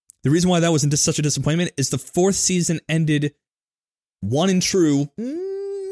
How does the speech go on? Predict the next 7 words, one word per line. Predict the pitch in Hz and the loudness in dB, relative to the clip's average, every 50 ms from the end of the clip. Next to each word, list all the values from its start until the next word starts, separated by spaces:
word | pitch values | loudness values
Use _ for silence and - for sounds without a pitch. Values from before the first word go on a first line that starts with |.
| 415 403 392 | -10 -8 -6
ah, | 339 262 208 165 147 - - | -4 -4 -2 -4 -4 -4 -4
chef's | - - 165 - - | -4 -2 -2 -2 -2
kiss. | - - - - - - - - - - - - - | -2 -2 -2 -2 -2 -2 -2 -2 -4 -6 -6 -4 -2
Like, | 139 139 151 | 0 0 0
it | 160 - | -2 -2
truly | - - - 196 214 226 226 226 214 202 196 185 175 | -2 -2 0 2 2 2 2 2 2 2 2 2 2
ended | 175 170 160 156 151 139 135 139 | 2 0 0 0 0 0 -2 -4